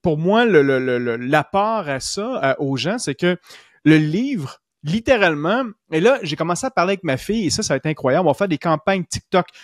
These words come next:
Je déteste TikTok. Je n'ai pas TikTok sur mon téléphone. Je veux rien, je veux ri-, j'en ai rien à cirer de TikTok. Mais je réalise que pour vendre ce genre d'ou-, de, d'ouvrage-là, parce que moi, le, mon public cible, c'est, oui, le maçon, bien sûr,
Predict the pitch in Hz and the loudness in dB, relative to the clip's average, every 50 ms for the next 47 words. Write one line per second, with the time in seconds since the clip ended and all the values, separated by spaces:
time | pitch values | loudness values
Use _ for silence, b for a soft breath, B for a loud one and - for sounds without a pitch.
0 | B B - 156 185 175 143 156 226 214 214 - 220 208 - - - - 175 - | B B 0 2 2 2 4 4 2 2 2 2 -2 -2 -2 -4 -10 -12 -12 -12
1 | _ - 151 127 113 113 143 151 165 165 160 _ - - 220 233 226 - - 240 | _ -4 -4 -4 -4 -2 -2 0 2 0 0 _ 0 2 2 2 2 0 -4 -6
2 | 202 _ - 208 208 - - 208 196 190 - 196 180 180 170 - 196 202 196 180 | -6 _ 2 2 2 2 2 2 2 4 4 2 2 2 2 0 -2 -2 -2 -2
3 | 165 170 156 160 170 151 143 156 180 190 196 214 214 220 220 b b b b b | -6 -6 -4 -4 -6 -6 -6 -6 -4 -2 0 0 0 0 -2 b b b b b
4 | b b b - 151 170 156 - 165 180 196 - 165 165 170 170 175 170 151 175 | b b b 2 2 2 2 2 -2 -6 -8 -8 -4 0 0 2 2 2 0 2
5 | 208 226 226 214 170 - 170 - 202 190 175 196 196 175 - - 180 - _ - | 2 4 4 4 2 2 2 4 4 4 6 4 0 0 -4 -14 -14 -14 _ -4
6 | 196 196 202 _ _ b b b b b 160 b - 147 170 185 202 214 220 - | -2 -2 -2 _ _ b b b b b -20 b -6 -2 0 2 2 2 0 -2
7 | _ _ - 151 127 143 143 131 175 190 185 160 143 143 165 202 240 262 - - | _ _ -12 -6 -2 -2 0 2 4 4 4 4 2 0 -4 -8 -8 -8 -10 -6
8 | - 160 175 202 220 220 208 _ _ _ _ _ _ _ _ _ - 131 127 127 | -4 -2 0 0 0 -2 -6 _ _ _ _ _ _ _ _ _ -14 -12 -12 -8
9 | 120 135 165 190 214 220 202 - - 143 127 147 156 165 170 147 143 147 147 135 | 0 0 0 0 0 -4 -8 -6 -6 -4 0 0 0 0 0 -2 -4 -2 -2 -2
10 | 127 120 127 120 117 113 113 120 120 117 123 123 120 117 110 117 135 185 247 277 | -2 -2 -2 -4 -4 -4 -6 -10 -10 -6 -4 -4 -4 -6 -6 -8 -6 -6 -8 -8
11 | b b b b b - 139 - - 160 147 147 151 156 170 190 214 233 247 240 | b b b b b -10 -10 -4 -4 -4 -4 -2 -2 0 0 2 2 2 2 0
12 | 180 - 139 131 131 131 131 127 131 131 127 120 - 156 143 131 147 - - - | -2 -4 -4 -2 -2 0 0 -2 -2 -4 -6 -4 -6 -8 -6 -6 -6 -4 -4 -4
13 | - 196 226 254 254 233 190 - - - 165 147 143 135 131 143 190 226 220 170 | -2 -2 -2 -2 -2 -4 -4 -4 -2 0 0 2 2 0 0 0 -2 0 2 0
14 | 139 139 135 131 127 - - 180 226 320 311 190 147 131 127 131 120 - - 233 | 0 0 -2 -2 -2 -4 -6 -4 -6 -4 -6 -6 -6 -4 -4 -4 -4 -2 -2 -2
15 | 277 330 | -2 -4